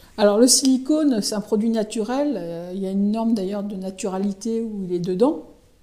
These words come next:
C'est issu de la silice, hein, également. Mais, euh, moi, ce qui me gênait dans les silicones, ce qui s'appelle cyclométicone, diméticone,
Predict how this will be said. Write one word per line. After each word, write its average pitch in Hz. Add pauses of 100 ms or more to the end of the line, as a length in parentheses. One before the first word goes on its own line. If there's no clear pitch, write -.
(140)
C'est -
issu 185
de 208
la 202
silice, 269
hein, 208
également. 202 (760)
Mais, 226
euh, 208
moi, 226
ce 240
qui 269
me 247
gênait 254
dans 208
les 185
silicones, 208
ce -
qui -
s'appelle 185
cyclométicone, 208
diméticone, 202